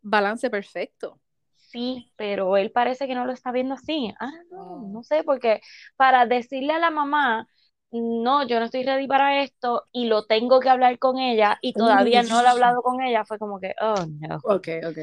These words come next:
Speaker 1: ok, ok.
Speaker 2: Anyway,
Speaker 1: So that's,
Speaker 2: pasando
Speaker 1: ok.
Speaker 2: a Johnny, que Dios mío, yo, Dios mío, Johnny, te amo,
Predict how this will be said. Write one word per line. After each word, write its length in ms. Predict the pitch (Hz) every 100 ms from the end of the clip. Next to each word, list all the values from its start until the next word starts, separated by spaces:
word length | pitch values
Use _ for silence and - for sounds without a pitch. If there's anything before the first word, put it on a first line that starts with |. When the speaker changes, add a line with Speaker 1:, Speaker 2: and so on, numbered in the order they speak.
| 156
Speaker 1:
ok, 80 | 147
ok. 480 | 147 151 156 151 -
Speaker 2:
Anyway, 440 | 262 254 190 151 - _ _ _ -
Speaker 1:
So 60 | 202
that's, 120 | 294
Speaker 2:
pasando 400 | 180 285 294 320
Speaker 1:
ok. 100 | 339 - _ _ - _ -
Speaker 2:
a 140 | 285 233
Johnny, 540 | 254 240 202 190 220 _ _ _
que 160 | - 208
Dios 280 | 190 185 -
mío, 280 | 185 190 214
yo, 180 | 190 175
Dios 320 | 170 - -
mío, 320 | 175 180 226 214
Johnny, 400 | 190 185 196 226
te 140 | 220 190
amo, 360 | 185 196 247